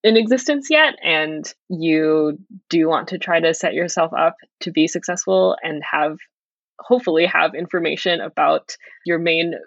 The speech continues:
use case for this app and can kind of make decisions about the schema then. At least in my experience, that has been part of the conversation. Though, to be fair, you know, because it's so early, you do have the opportunity to change things without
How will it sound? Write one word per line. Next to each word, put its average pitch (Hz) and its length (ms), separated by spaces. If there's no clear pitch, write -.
use 208 260
case 285 320
for 208 140
this 190 160
app 208 320
and 175 380
can 160 440
kind 160 140
of 156 200
make 180 200
decisions 165 460
about 160 220
the 175 100
schema 160 420
then. 196 360
At 208 120
least 220 200
in 202 80
my 185 140
experience, 156 880
that 170 140
has 160 240
been 156 140
part 147 180
of - 80
the 151 100
conversation. - 840
Though, 202 240
to 208 120
be 277 140
fair, 190 240
you 180 140
know, 160 180
because 190 360
it's 165 140
so 180 120
early, 160 300
you 156 140
do 160 140
have 156 200
the 156 100
opportunity 156 880
to - 80
change 156 320
things 156 320
without - 580